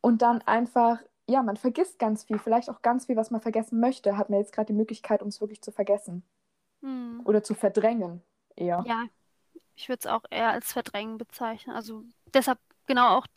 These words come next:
Speaker 2: die, die Aussage, wir dürfen uns davon nicht täuschen lassen, weil wir eben dann,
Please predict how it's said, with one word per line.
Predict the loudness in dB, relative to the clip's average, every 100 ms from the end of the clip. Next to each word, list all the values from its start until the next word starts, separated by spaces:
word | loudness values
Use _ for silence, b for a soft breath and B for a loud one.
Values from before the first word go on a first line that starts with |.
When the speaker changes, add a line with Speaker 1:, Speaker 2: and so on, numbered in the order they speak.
| -14 -10
Speaker 2:
die, | -10 -8
die | -4 0
Aussage, | 0 2 2 2 0
wir | -4
dürfen | -4 -6 -8
uns | -10 -10
davon | -10 -10
nicht | -10 -6
täuschen | -4 -4 -6 -8
lassen, | -8 -6 -4
weil | -4
wir | -4 -6
eben | -6 -6 -6
dann, | -6 -8